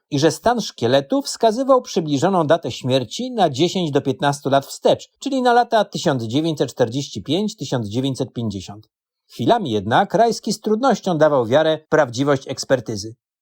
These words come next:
Odczytanie jakichkolwiek danych z tych żałosnych szczątków zdawało się na pierwszy rzut oka zgoła niemożliwe. To tak, jakby ktoś spróbował na podstawie ziarna grochu określić wielkość pola, na którym został posiany, choroby, jakie przeszedł,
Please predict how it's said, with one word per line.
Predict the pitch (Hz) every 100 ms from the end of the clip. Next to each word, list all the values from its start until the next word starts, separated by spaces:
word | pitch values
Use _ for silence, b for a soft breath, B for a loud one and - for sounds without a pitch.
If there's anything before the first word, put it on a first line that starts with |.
| _
Odczytanie | - 113 - 127 180 175
jakichkolwiek | 139 - 117 202 196 127 104
danych | 165 156 113
z | -
tych | 127 101
żałosnych | 120 165 175 - 110
szczątków | - 190 208 254 240 _
zdawało | - 190 254 269
się | 240 233
na | 220
pierwszy | 170 175 175 190
rzut | 180 -
oka | 127 147 147
zgoła | 135 110 127 127
niemożliwe. | 131 151 165 208 104 - _ _ _
To | -
tak, | 254 277 208
jakby | 208 185 185
ktoś | - 196 190
spróbował | - 156 156 180 170
na | 156
podstawie | 147 - - 160 135
ziarna | 123 160 151 127
grochu | 107 135 139 196 208
określić | 139 135 180 170 180 151
wielkość | 120 165 156 180 - -
pola, | 135 175 165
na | 147
którym | - 147 135
został | 139 135 143
posiany, | - 135 196 165 107 - _
choroby, | - 156 214 160
jakie | 123 110 110
przeszedł, | - 185 185 170 147